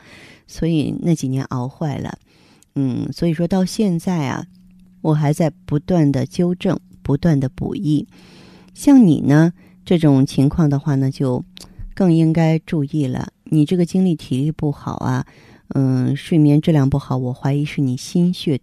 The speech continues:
动力不足，就是你心脏循环不好啊，包括胃口不好也是这个原因。嗯，那么我呢，建议你呢，可以用一下我们的血尔乐。血-，因为你这个情况的话是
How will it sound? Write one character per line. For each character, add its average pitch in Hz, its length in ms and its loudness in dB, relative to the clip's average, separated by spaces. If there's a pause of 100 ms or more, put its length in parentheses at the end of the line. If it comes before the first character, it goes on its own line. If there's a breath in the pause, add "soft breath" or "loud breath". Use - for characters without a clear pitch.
动 143 220 0
力 123 80 -4
不 156 160 -6
足， 127 260 -12
就 151 140 -10
是 160 100 -6
你 135 140 -4
心 185 200 -4
脏 180 220 -2
循 139 220 -4
环 127 200 -6
不 - 140 -10
好 - 320 -10 (160)
啊， 139 80 -8
包 175 140 -6
括 185 80 -4
胃 190 120 0
口 185 120 -4
不 170 100 -6
好 160 160 -2
也 127 100 -2
是 - 140 -10
这 147 60 -4
个 135 100 -4
原 - 280 -8
因。 135 200 0 (640 loud breath)
嗯， 139 680 2
那 165 140 2
么 139 300 0 (400 soft breath)
我 143 280 2
呢， 170 240 4 (440)
建 180 280 2
议 160 120 2
你 135 240 0
呢， 135 260 -2 (560 soft breath)
可 - 160 0
以 156 140 2
用 147 220 0
一 131 40 -2
下 135 220 -6
我 135 120 -8
们 127 120 -6
的 135 80 -4
血 135 200 -10
尔 - 200 -10
乐。 123 160 -10 (840)
血-， - 240 -8
因 190 220 0
为 190 180 0 (240 soft breath)
你 147 180 4
这 196 140 -2
个 165 80 2
情 135 220 -4
况 143 180 -2
的 131 100 -2
话 135 140 -4
是 - 220 -8